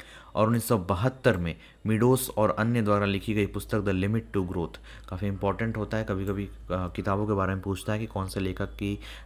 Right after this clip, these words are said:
रचना है, तो इसको आप लोग नोट कर लेंगे।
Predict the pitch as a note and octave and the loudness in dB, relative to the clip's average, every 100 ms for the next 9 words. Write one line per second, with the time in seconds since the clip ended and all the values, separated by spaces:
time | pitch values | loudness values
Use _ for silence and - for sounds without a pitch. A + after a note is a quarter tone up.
0 | - F#2+ G2 A2 A2 B2+ G#2 F2+ G#2+ F#2+ | -4 -2 0 0 0 -2 -2 -4 -4 -4
1 | - A#2 D#3 - - - G#2+ F#2 F#2 D#2+ | -2 -4 -4 -10 -12 -4 -4 -2 -2 -2
2 | E2 D#2+ | -4 -6